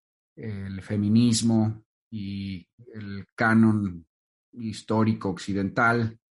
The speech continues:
la situación de las mujeres en general en el arte. No solo eres pintora, también es una gran lectora de literatura y de historia,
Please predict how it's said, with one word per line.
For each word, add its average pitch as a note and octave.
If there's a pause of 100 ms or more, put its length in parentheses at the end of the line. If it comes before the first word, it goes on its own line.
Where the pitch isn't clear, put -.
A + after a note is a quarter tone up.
la A#2
situación A#2+
de B2+
las G#2
mujeres A2+
en G#2
general G2+
en G2
el F#2+
arte. A2 (180)
No A#2+
solo B2 (100)
eres A#2+
pintora, B2
también A2+
es A2+
una A#2
gran A#2+
lectora A#2+
de A#2
literatura G2+
y A#2+
de G2
historia, A2+